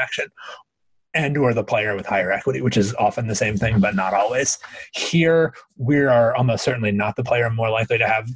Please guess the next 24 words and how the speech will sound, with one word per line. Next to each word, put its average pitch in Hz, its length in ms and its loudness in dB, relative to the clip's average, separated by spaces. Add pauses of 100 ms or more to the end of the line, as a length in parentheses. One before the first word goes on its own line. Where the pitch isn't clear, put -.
stronger 117 340 -2
hands. 127 320 2
We 117 80 0
may 107 220 -4
not 110 120 -2
even 104 200 -4
have 101 140 -4
the 101 100 -2
equity 117 280 -4
advantage. 127 480 -2 (400)
Um, 98 220 0
so - 160 -2
I 101 120 0
think 113 260 -2
that 117 120 -8
we 110 200 -2
are 98 100 2
not 104 240 -2
the 113 100 -4
player 101 380 0
who 104 140 0
wants 95 340 -2
to 101 100 0
be 95 400 -2